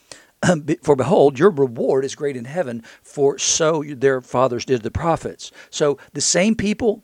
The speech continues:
who are doing this to you are the ones who put the prophets to death and persecuted them. And they are the saints in light that Paul was speaking about yesterday in Colossians. "But woe to you who are rich, for you've received your consolation." If that's what you take in your satisfaction in,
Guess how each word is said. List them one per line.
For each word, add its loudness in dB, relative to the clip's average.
who 0
are 0
doing 0
this -4
to -4
you 0
are -4
the -2
ones -2
who -2
put -2
the -12
prophets 0
to -8
death -2
and -6
persecuted -8
them. -6
And -6
they 0
are 0
the -6
saints -2
in -4
light -4
that -6
Paul -2
was -6
speaking -8
about -8
yesterday -2
in -6
Colossians. -6
"But -2
woe 10
to -2
you -2
who -2
are 0
rich, 2
for -8
you've -4
received 0
your -2
consolation." 2
If -4
that's 2
what -2
you -2
take -2
in -4
your -6
satisfaction -2
in, -4